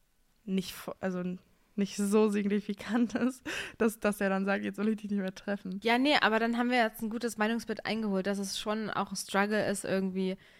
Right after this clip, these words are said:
Speaker 2: das manchmal mitzuteilen, weil man
Speaker 1: Ja.
Speaker 2: eben Angst hat, dann, ähm,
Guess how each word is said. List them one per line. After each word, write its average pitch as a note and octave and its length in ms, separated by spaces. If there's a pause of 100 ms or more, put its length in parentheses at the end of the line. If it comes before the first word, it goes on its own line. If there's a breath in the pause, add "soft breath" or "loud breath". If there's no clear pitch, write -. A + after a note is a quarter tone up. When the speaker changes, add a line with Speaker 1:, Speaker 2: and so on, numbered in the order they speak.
Speaker 2:
das F#3+ 160
manchmal G#3 280
mitzuteilen, G3 840
weil F#3+ 160
man G3+ 180
Speaker 1:
Ja. - 40
Speaker 2:
eben G3+ 160
Angst G3+ 260
hat, G3+ 160
dann, G3 480
ähm, F#3+ 460